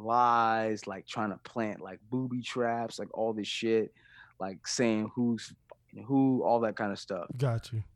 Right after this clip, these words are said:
Speaker 1: So we was dealing with all that aside from just, like,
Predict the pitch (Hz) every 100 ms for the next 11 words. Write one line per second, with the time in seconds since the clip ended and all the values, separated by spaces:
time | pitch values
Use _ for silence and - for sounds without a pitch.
0 | _ _ 131 120 151 160 123 110 139 131
1 | 117 107 113 117 110 104 117 110 101 -
2 | _ _ 104 - 120 110 110 101 98 101
3 | 92 101 92